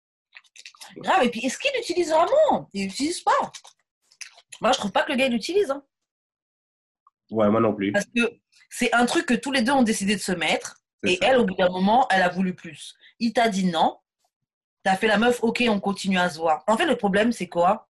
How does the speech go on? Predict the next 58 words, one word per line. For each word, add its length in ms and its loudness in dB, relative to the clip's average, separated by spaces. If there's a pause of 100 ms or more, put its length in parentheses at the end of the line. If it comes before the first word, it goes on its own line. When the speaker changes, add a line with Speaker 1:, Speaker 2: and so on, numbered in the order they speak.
Speaker 2:
C'est 60 -6
ça, 180 -4
c'est 60 -10
que 40 -12
t'as 80 -4
Speaker 1:
Anonyme. 260 0
Speaker 2:
continué 300 0
à 60 2
le 80 -2
voir. 360 -6 (580)
Speaker 1:
Exactement, 520 -2
c'est 160 -6
que 60 -12
t'as 100 0
pas 180 -2
tenu. 320 -2 (260)
T'as 100 2
coupé 240 -2
les 100 2
ponts 140 2
pendant 240 4
quatre, 240 0
cinq 160 2
mois 100 4
la 120 4
première 300 0
fois. 280 -2 (240)
On 80 2
commençait 320 2
à 100 4
se 60 -2
voir, 140 4
au 60 4
début, 180 2
c'était 180 -2
beaucoup 240 -4
chez 120 0
lui, 200 2
je 80 0
me 80 0
sentais 260 0
comme 180 4
une 100 2
side 280 0
chick. 260 -10 (320)
C'était 260 -2
ce 60 -4
que 80 -2
t'étais. 320 -4 (280)
Bah, 80 2
pas 120 2
une 100 4
side 220 0
chick, 200 -4
mais 80 0
t'étais 300 0
un 200 2 (480)
Speaker 2:
Entanglement. 720 0